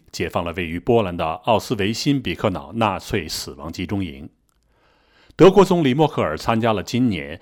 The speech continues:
联合国举行的缅怀大屠杀受难者国际纪念日的活动。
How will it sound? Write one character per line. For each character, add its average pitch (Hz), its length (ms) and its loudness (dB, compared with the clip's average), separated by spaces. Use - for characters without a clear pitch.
联 101 140 -2
合 98 100 0
国 90 160 -2
举 80 180 -12
行 87 200 -10
的 87 100 -4
缅 87 260 -6
怀 90 240 -2
大 95 160 0
屠 95 140 -8
杀 95 180 -2
受 107 180 -2
难 87 140 -4
者 82 160 -8
国 90 160 -4
际 92 140 -6
纪 101 160 -12
念 85 160 -6
日 80 140 -10
的 76 60 -12
活 71 200 -14
动。 82 180 -8